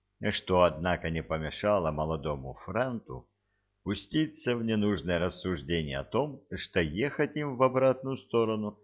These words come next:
совсем ни к чему, ну и еще что-то подобное. Наконец, издав в заключение какие-то квакающие звуки,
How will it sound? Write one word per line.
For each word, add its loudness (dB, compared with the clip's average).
совсем -2
ни -6
к -18
чему, -6
ну -4
и 0
еще 0
что-то -6
подобное. -8
Наконец, 4
издав 2
в -10
заключение -4
какие-то -6
квакающие -4
звуки, -10